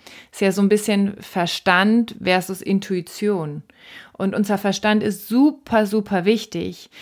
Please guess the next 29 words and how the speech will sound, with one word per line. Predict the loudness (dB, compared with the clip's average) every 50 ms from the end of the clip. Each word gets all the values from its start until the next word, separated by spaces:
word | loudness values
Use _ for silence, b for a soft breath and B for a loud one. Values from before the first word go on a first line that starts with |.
| B B B B 0
Nur | 2 4 4 6
meldet | 6 4 4 4 2 0 0 -2
er | -2 -2 -2
sich | -2 -4 -8 -8 -8
die | _ -6 -6 -2 2
ganze | 2 2 4 4 2 0 -4 -6 -8 -8 -8
Zeit | -2 2 2 4 4 4 2
und | 2 2 2
meint | 2 2 2 2 0 0
immer, | -2 -2 0 0 0 2
bei | 2 2 2 2
jedem | 2 0 -2 -2 -2 -4
Thema | -2 -2 0 2 2 4
mitreden | 4 4 2 0 0 -2 0 0 0 -2
zu | -2 0
müssen, | 0 0 0 -2 -4 -6 -8 -8 -8 B B B B B B B
wenn | -2 0 2 2 4
er | 2 2 2
einfach | 2 0 0 0 -2 -4 -4
nicht | -2 -4 -4 -6
dran | -6 -4 -2 -2 -2 -2
ist. | -4 -8 -10 -12 -14 -18 -20 -20 -20 _ _ _ _ _ _ _ _ _ _ _ _ B B B B B B B B B
Und | -2 -2
du | -2
kannst | 2 2 0 0 0 0
dir | 0 0
unseren | 0 2 2 0 0
Verstand | 0 -2 -2 0 0 0 2 2 0
vorstellen | -2 -4 -2 2 2 2 2 2 -2 -8 -4 -2 -2 -2 0 0 0 0 0 -2 -2